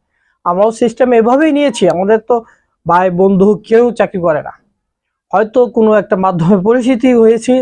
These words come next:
তারপরে চাকরি নিয়েছি। আপনারাও চাইলে এভাবে চাকরি নিতে পারবেন। মেইন বিষয় হলো আপনার ইচ্ছা জাগ্রত করতে হবে। ইচ্ছা যদি জাগ্রত হয়, তাহলে আপনি চাকরি পাবেন, নিঃসন্দেহে পাবেন।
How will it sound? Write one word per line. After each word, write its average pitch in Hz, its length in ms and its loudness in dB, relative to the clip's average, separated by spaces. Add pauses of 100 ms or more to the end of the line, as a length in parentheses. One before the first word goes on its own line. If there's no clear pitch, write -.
(100)
তারপরে 185 340 -2
চাকরি 202 260 0
নিয়েছি। 214 320 0 (400)
আপনারাও 190 380 -2
চাইলে 185 220 2 (120)
এভাবে 151 260 -4
চাকরি 151 260 -10
নিতে 160 180 -4
পারবেন। 143 320 -4 (840)
মেইন 202 380 2
বিষয় 240 260 0
হলো 202 120 0
আপনার 196 200 -2
ইচ্ছা 226 240 -2
জাগ্রত 185 340 -2 (160)
করতে 156 220 -10
হবে। 143 200 -6 (540)
ইচ্ছা 196 180 -2
যদি 226 180 0
জাগ্রত 208 340 0
হয়, 160 220 0 (300)
তাহলে 180 200 -2
আপনি 190 180 -4
চাকরি 170 240 -4
পাবেন, 135 280 -6 (480)
নিঃসন্দেহে 190 520 0
পাবেন। 151 200 -6